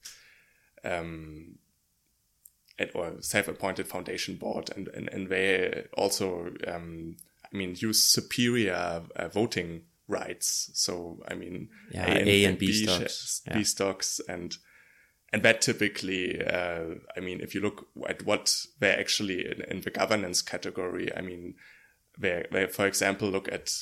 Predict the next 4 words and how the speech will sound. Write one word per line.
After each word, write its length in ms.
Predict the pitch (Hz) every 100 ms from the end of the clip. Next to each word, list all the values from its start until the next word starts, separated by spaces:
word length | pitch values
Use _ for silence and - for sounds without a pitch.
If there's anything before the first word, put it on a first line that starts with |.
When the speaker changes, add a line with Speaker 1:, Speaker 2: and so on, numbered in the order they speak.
| - 98
Speaker 1:
are 380 | 95 98 95
shareholders 600 | - - 95 98 95 92
treated 380 | - 120 101 90 -
equally, 580 | 104 - 87 90 90